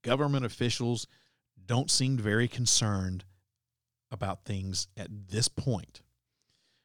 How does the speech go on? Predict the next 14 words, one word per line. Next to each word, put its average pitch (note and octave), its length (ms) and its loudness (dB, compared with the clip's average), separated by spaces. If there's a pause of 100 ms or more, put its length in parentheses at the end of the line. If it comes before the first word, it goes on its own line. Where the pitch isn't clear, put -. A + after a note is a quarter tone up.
(340)
The F#2+ 160 -6
White G#2+ 320 0
House C3 320 -2
National A2 540 -2
Security C#3+ 460 -2
spokesman F#2+ 640 -4
John G#2 340 -4
Kirby A#2 400 0
said, F#2 420 -2
and G2 200 -8
I A#2 100 -2
quote, A2 460 2 (420)
"I G#2 100 -4
don't G#2+ 500 2